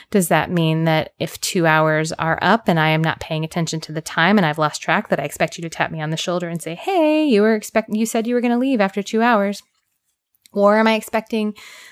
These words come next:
that if we're having a really nice time and I say it's time to go, uh, at two hours for me, that I'm expecting you not to push back and say, "Oh, no, please stay,"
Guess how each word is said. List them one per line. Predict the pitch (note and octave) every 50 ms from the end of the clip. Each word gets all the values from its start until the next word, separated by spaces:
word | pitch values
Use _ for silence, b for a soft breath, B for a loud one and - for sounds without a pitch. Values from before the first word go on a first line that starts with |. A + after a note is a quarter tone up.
| B B
that | A3 G3+
if | G3+ -
we're | G#3 F#3
having | F#3+ F#3 F#3 F#3 F#3
a | F3+
really | F3 F3+ F3+ F3 F3
nice | E3+ E3+ E3+ - -
time | - C#4 C#4+ C#4 B3 A3+
and | G3 F3+ F3
I | E3
say | - - E3+
it's | E3+ - -
time | - - E3+ E3+
to | E3 F3
go, | - A#3+ B3 A#3 G#3+ G#3+ G3+ G3+ G3+ B B B B B B B B B -
uh, | F#3 F3 E3+ -
at | - - -
two | - - G3 F#3
hours | F#3+ G3 G3+ F3+ E3+ F3 -
for | - - E3
me, | F3+ A#3 C#4+ C4 G#3 G3 G3 G3 B B B B B B
that | F3+ F#3 F#3 F3 -
I'm | E3 D#3+ E3+ F3+
expecting | F3 - - F3 E3+ - F3+ F3
you | F3 F3 E3+
not | E3+ E3 E3 - -
to | - F3+ E3 D#3+ D#3+
push | - - F3+ -
back | - A#3 B3+ B3+ -
and | A3 F#3+
say, | - A3+ A#3
"Oh, | C4 E4 F4 E4
no, | D#4 D#4+ F4+ F#4+ F#4 D#4+ A#3 G#3+
please | G#3 - - E4 E4+ D#4+ -
stay," | - - F4+ E4+ - - - - F#3 -